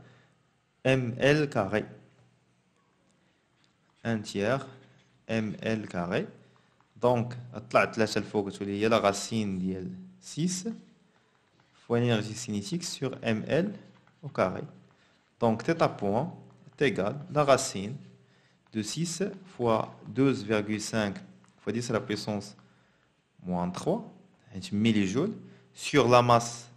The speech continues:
il y a zéro virgule deux cent trois kilogrammes, fois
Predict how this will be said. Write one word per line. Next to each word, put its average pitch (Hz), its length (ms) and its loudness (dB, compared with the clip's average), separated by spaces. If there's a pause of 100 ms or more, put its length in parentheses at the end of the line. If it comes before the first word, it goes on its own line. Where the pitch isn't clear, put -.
il 101 160 -4
y 104 80 4
a 101 40 4
zéro 113 280 4
virgule 107 400 2
deux 110 100 0
cent 110 220 -4
trois - 500 0 (720)
kilogrammes, 110 680 4 (280)
fois 120 480 4